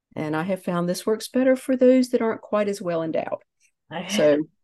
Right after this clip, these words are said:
Speaker 1: I prefer the same side. It's much easier. And again, you can do one hand or two.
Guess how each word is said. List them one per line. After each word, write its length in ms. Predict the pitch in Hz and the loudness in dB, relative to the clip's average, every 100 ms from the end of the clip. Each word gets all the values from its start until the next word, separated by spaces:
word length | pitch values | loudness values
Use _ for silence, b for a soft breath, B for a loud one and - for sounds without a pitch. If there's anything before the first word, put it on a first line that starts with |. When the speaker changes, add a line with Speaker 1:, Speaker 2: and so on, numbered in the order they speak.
| _ - _ _ _ _ _ | _ -20 _ _ _ _ _
Speaker 1:
I 160 | 170 180 | 0 0
prefer 380 | 180 180 175 170 | 0 -2 2 2
the 100 | 160 | 0
same 260 | - 127 | -4 -4
side. 300 | - - 107 | -4 -4 -4
It's 220 | - - | -6 -4
much 240 | - 165 - | -2 -2 0
easier. 320 | 135 - - | -2 -2 -4
And 240 | - - 185 | -4 -2 0
again, 300 | 196 160 139 | 2 2 4
you 60 | |
can 60 | 151 | 2
do 120 | 151 | 0
one 140 | 147 156 | -2 -2
hand 240 | 170 160 | -4 -4
or 80 | 160 | -4
two. 300 | 170 139 143 | -4 -4 -4